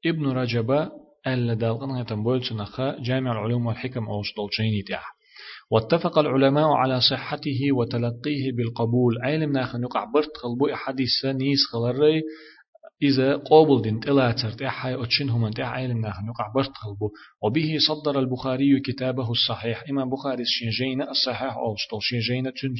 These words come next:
دولينا. وأقامه مقام الخطبة له. شا د-، دش حلقيو يدوش دول ورا. جيني دش حلقي دوش دول ور خل دق حالا حتى متن واتين باغ إمام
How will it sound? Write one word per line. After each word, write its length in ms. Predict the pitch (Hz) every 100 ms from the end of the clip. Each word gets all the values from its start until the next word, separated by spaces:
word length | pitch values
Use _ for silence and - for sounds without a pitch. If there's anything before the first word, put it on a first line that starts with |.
| 113
دولينا. 520 | 123 120 110 107 113 - - - - -
وأقامه 840 | 127 143 143 165 165 156 135 143
مقام 440 | 131 131 151 151
الخطبة 560 | 139 120 175 170 139 120 120
له. 300 | 120 143 113 117 101 92 - - -
شا 460 | - 127 131 131 - - 117
د-، 300 | 156 - 117 107 123 123 110
دش 200 | 147 - 127
حلقيو 600 | 120 117 117 131 175 139
يدوش 460 | 110 110 139 -
دول 260 | 123 113 110
ورا. 360 | 110 113 165 - - _ - _ 107
جيني 420 | 104 135 147 123
دش 240 | 110 135 -
حلقي 340 | 117 113 131
دوش 280 | 123 131 -
دول 180 | 120 120
ور 140 | 131
خل 220 | 135 180
دق 160 | 143 139 110
حالا 220 | 110 101
حتى 400 | - 139 - 170
متن 480 | 147 139 - 131 113 123
واتين 480 | 127 - 117 117
باغ 180 | 110 107 123
إمام 220 | 131 117